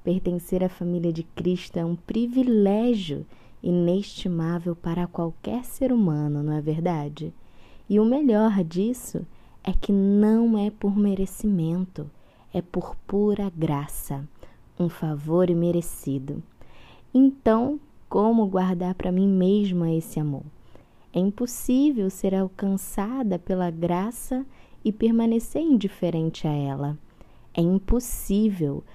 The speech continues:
conhecer esse amor e não ter vontade de contar para todo mundo. Sabe,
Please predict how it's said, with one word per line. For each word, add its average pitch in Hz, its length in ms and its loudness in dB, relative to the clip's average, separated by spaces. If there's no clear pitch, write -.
conhecer 165 600 2
esse - 240 -4
amor 151 480 0
e 185 80 6
não 185 180 4
ter 196 280 2
vontade 202 880 -2
de 180 120 -2
contar 185 640 -4
para 202 220 -4
todo 196 380 4
mundo. 160 540 2
Sabe, 185 580 -4